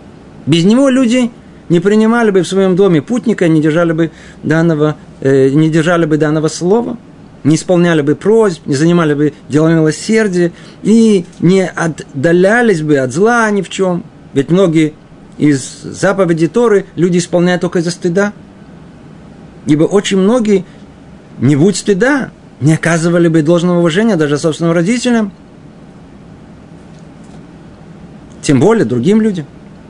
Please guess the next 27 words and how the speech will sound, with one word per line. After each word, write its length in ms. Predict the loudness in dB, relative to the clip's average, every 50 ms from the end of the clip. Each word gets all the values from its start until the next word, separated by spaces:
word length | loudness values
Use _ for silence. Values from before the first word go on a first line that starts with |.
| -6 -2
Не 100 | 0 2
возвращали 480 | 2 2 2 0 0 0 0 2 2 2
бы 160 | 2 0 0
п-, 200 | 0 -2 -4 -4 -6 -10 -18 -8 -2
э, 240 | 0 2 2 2 2
порученным 540 | 0 0 0 0 0 0 0 0 2 2 0
их 120 | 0 -2
на 80 | -4 -4
хранение 640 | -2 0 0 2 2 2 2 2 2 2 2 2
вещам, 640 | 0 0 -2 -2 -2 -2 0 0 0 0 -2 -4 -6 -12 -14 -4
не 120 | -2 0 0
воздерживались 600 | 0 0 0 0 0 0 0 0 0 0 -2 -2
бы 140 | -2 0 0
от 120 | 0 0
греха. 500 | 0 -2 -2 -2 0 0 0 0 -2 -4 -10 -16 -20 -20 -20 -20 -20 -20 -20 -20 -8 -6
Ибо 240 | -2 -2 -2 -2 -4 -6 -14 -20 -20 -20 -20 -20 -20 -20 -20 -20 -18 -14
все 220 | -6 -2 -2 -2 0
перечисленные 800 | 0 0 0 0 0 -2 -4 -4 -4 -2 -2 0 0 0 0 0
выше, 420 | 0 0 -2 0 0 0 0 -2 -4 -8 -14 -18 -6 -2
э, 160 | 0 0 0
скверные, 420 | 0 -2 0 0 0 2 2 0 0
позорные 400 | 0 0 0 0 0 0 -2 -2
поступки 480 | -4 -4 -4 -4 -4 -2 -2 -2 -4 -2 -2
человек 320 | 0 2 2 2 2 0
совершает, 480 | -2 -2 -2 -2 -2 -2 -2 -2 -4 -4
лишь 240 | -4 -4 -4 -6 -8 -14 -12 -8
отбросив 640 | -8 -6 -4 -2 -2 -2 -2 -2 -4 -4 -6 -6 -8